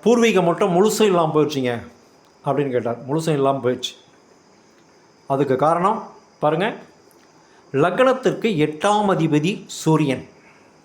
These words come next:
கடுமையான பவர். அவர் போய் அஞ்சாம் இடத்துல,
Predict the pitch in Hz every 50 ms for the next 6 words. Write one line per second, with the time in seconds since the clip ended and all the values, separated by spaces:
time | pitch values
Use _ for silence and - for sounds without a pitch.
0 | _ _ - - 170 196 233 233 240 233 226 226 233 240 247 202 - 156 147 143
1 | 147 113 - - - - _ _ _ _ _ _ _ _ _ _ _ _ _ -
2 | - - - - - 156 190 226 254 254 214 - 185 180 175 175 208 - - -
3 | - 151 180 185 220 196 180 165 151 135 - 143 139 135 -